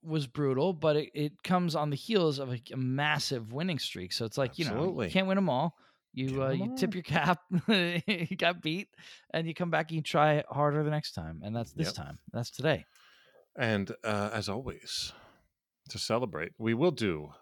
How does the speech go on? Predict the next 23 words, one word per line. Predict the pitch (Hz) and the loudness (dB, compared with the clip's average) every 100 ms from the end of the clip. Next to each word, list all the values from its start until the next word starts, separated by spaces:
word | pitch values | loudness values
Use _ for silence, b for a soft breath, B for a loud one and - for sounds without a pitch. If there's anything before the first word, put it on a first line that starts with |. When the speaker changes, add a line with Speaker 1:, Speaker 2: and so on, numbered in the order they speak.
| - | -8
Speaker 2:
a | 113 | 0
very | 202 185 | 4 4
special, | - - 85 - 90 | 2 -2 -4 -4 -6
at | 117 | -6
least | 156 - - - 139 | -6 -10 -14 -18 -14
I'm | 143 | -4
not | 160 - | -2 0
saying | 160 127 | -2 0
yours | 123 127 110 | 2 0 0
won't | 113 101 | -4 -2
be | 101 | -6
special, | - 107 87 - 90 | -4 -2 -2 -2 -6
but | 131 | -2
I | 143 | 0
have | 165 196 | 0 -2
a | 180 | -4
present | - 151 135 - | -2 0 -2 -10
for | 120 | -10
you, | 104 110 101 | -4 -2 0
actually, | 87 82 - 90 | -2 -4 -10 -10
in | 87 | -10
a | 82 | -8
way. | 85 80 78 | -6 -6 -10